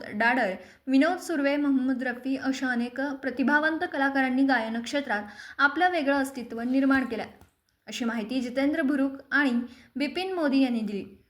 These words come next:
स्पर्धेसाठी अमित मुरकुटे, अनिकेत कपोते, गणेश शेलार, संजय तारडे, प्रमोद कांबळे आदी नियोजन करत आहेत. अधिक माहितीसाठी संपर्क उमेश वाघ, त्र्याण्णव बहात्तर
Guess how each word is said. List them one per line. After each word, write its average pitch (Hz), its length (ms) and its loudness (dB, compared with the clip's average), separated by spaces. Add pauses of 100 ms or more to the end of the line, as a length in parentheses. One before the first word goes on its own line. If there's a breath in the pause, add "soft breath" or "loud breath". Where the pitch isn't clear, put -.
(160)
स्पर्धेसाठी 240 680 -4
अमित 247 320 -2
मुरकुटे, 254 580 -2
अनिकेत 285 300 0 (100)
कपोते, 262 520 -4 (260 loud breath)
गणेश 285 300 2
शेलार, 269 360 -2
संजय 262 300 2
तारडे, 240 400 -4
प्रमोद 220 360 -6
कांबळे 254 320 0
आदी 285 240 2
नियोजन 247 440 2
करत 226 280 -4
आहेत. 226 220 -6 (1000 soft breath)
अधिक 339 280 0
माहितीसाठी 302 560 0
संपर्क 277 500 0 (180)
उमेश 240 360 -2
वाघ, 240 340 -2 (720 soft breath)
त्र्याण्णव 320 440 2
बहात्तर 262 500 -2